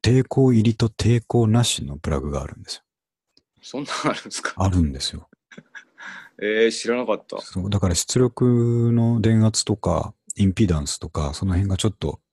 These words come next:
Speaker 1: 違うもの同士つなぐときは、抵抗入りのでやらないと、
Speaker 2: はあはあはあ。
Speaker 1: あの、なんて言いますか、出力差がありすぎて音が割れるとか、
Speaker 2: あー。
Speaker 1: 逆に音がちっちゃすぎるとか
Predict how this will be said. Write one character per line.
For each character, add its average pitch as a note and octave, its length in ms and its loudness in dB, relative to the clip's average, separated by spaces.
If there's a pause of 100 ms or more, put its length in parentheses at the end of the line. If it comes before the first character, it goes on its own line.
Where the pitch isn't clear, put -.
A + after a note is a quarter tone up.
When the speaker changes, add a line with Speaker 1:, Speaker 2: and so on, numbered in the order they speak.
(180)
Speaker 1:
違 - 180 0
う G#2 140 4
も G#2+ 120 4
の G#2 80 4
同 G2+ 120 2
士 - 120 -4
つ - 120 -6
な D2+ 100 -2
ぐ D2 80 -4
と D#2+ 120 -4
き D#2 120 -6
は、 C#2+ 320 -4 (2000)
抵 A#2+ 240 4
抗 A#2+ 260 2
入 A#2 100 4
り A2 100 2
の A2+ 140 4
で F2 80 2
や D2+ 100 0
ら D2 140 -4
な D2+ 120 -4
い C2+ 60 -6
と、 - 340 -6 (720)
Speaker 2:
は - 160 -10
あ E2 40 -8
は - 100 -16
あ C2 60 -20
は - 240 -20 (100)
あ。 - 80 -14
Speaker 1:
あ F2 60 -6
の、 D#2 440 -10 (1500)
な F#2+ 120 0
ん - 20 0
て - 80 -4
言 - 20 0
い - 20 -6
ま - 60 -8
す - 80 -6
か、 - 80 -14
出 - 180 -2
力 A2+ 200 0
差 E2 140 0
が C2+ 120 -2
あ D2 60 -2
り D#2 80 -2
す F2 140 0
ぎ C2+ 120 -6
て - 240 -6 (240)
音 - 220 0
が C#2+ 100 -2
割 C#2 200 0
れ D#2 40 0
る E2 120 -2
と - 100 -12
か、 - 240 -12 (680)
Speaker 2:
あ E2+ 40 -6
ー。 F2+ 960 0
Speaker 1:
逆 G#2+ 220 2
に A#2 80 0
音 A2+ 180 0
が E2+ 120 0
ち - 100 -2
っ - 60 -4
ち - 80 -4
ゃ F#2 40 -2
す F2+ 160 -4
ぎ E2+ 80 -2
る D2+ 140 -8
と - 120 -14
か - 220 -12